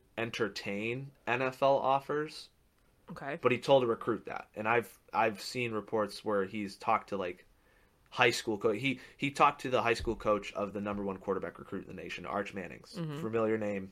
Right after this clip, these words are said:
Speaker 1: related to the Mannings.
Speaker 2: Mm-hmm.
Speaker 1: And he told that coach that he's staying at Michigan. And he's out recruiting.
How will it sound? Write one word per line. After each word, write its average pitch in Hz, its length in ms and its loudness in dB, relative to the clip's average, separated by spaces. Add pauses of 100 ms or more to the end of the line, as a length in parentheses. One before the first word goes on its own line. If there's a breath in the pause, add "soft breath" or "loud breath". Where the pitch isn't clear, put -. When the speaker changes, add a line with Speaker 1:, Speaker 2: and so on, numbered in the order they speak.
Speaker 1:
related 98 420 -2
to - 80 -18
the 92 60 -10
Mannings. 87 300 -12 (120)
Speaker 2:
Mm-hmm. 151 260 -10 (520)
Speaker 1:
And 110 140 -2
he 135 140 2
told 139 240 4
that 120 180 6
coach 117 220 4
that 104 100 -2
he's 107 160 -4
staying 95 300 -4
at - 100 -12
Michigan. - 380 -12 (340)
And 120 180 0 (380)
he's 117 400 -2 (180)
out 156 260 10
recruiting. 117 720 0